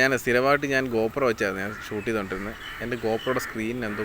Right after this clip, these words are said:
കംപ്ലയിൻറ്റ് വന്നിട്ട്, അപ്പോൾ മൊത്തത്തിലൊന്ന് നോക്കിയിട്ടാണെങ്കിൽ സർവീസ് സെൻ്റർ ഒന്നുമില്ല. ഞാൻ അതിൻ്റെ വിഷമത്തിലായിരുന്നു. രാവിലെ മുഴുവൻ അതിൻ്റെ പുറകെ ഓട്ടമായിരുന്നു കേട്ടോ. അത് ഞാൻ രാവിലത്തെ വീഡിയോ ആവശ്യമായി. ഞാൻ പിന്നെ സൈഡിൽ കൂടെ കണ്ടൊരു വെള്ളമൊക്കെ പോകുന്നത്. എൻ്റെ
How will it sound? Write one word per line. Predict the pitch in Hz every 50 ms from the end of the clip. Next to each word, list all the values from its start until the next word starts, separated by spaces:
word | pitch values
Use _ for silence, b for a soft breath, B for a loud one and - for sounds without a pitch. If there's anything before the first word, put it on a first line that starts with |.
| 107 101
കംപ്ലയിൻറ്റ് | 92 101 101 104 110 110 117 107
വന്നിട്ട്, | 98 104 101 98 101
അപ്പോൾ | 107 107 104
മൊത്തത്തിലൊന്ന് | 101 - - - 135 151 156 151 147 143 139
നോക്കിയിട്ടാണെങ്കിൽ | 135 127 131 123 123 123 123 120 117
സർവീസ് | 123 110 113 120 113 123
സെൻ്റർ | 120 120 117 120 113
ഒന്നുമില്ല. | 104 110 117 120 113 104 104 104 104 101 - - - 110
ഞാൻ | - 113 113 113 113 117
അതിൻ്റെ | 117 113 113 117 117
വിഷമത്തിലായിരുന്നു. | 113 - - 117 120 117 - 113 107 104 107 104 104
രാവിലെ | 104 107 110 113 113 113
മുഴുവൻ | 113 110 113
അതിൻ്റെ | 110 110 113 110 110
പുറകെ | 107 107 104 104
ഓട്ടമായിരുന്നു | 101 - 110 107 104 95 95 95
കേട്ടോ. | 90 95 98 - - -
അത് | 98 107 110 110
ഞാൻ | 110 110 107 110
രാവിലത്തെ | 110 113 117 113 110 127 123 117
വീഡിയോ | 110 107 107 107 101
ആവശ്യമായി. | 104 107 104 - 123 113 95 95 - - - - - - - - - - - - - - - - - - - -
ഞാൻ | 113 113
പിന്നെ | 120 120 120
സൈഡിൽ | 127 120 120 123 127
കൂടെ | 123 120 117
കണ്ടൊരു | 110 110 107 110 113 110 - - - 110
വെള്ളമൊക്കെ | 107 104 110 113 113 - 107 104 -
പോകുന്നത്. | 101 101 98 98 85 - - - - - - - - - - - - - - - - - -
എൻ്റെ | - 127